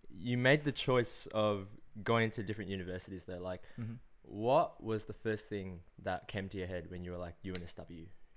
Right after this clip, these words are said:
Speaker 2: U N S W?
Speaker 1: Yeah.
Speaker 2: Well, for me, it was a matter of fact that, um,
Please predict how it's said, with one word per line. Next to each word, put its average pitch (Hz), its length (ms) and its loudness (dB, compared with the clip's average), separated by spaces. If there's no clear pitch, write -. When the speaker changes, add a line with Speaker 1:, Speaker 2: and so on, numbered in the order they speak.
Speaker 2:
U 104 160 -2
N 101 40 -2
S 98 120 -4
W? 101 340 -4
Speaker 1:
Yeah. 139 120 -4
Speaker 2:
Well, 123 480 8
for 123 120 4
me, 135 320 2
it 143 40 2
was 143 120 0
a 135 60 4
matter 113 220 0
of 196 160 0
fact 98 280 -2
that, 92 320 -2
um, 92 560 -4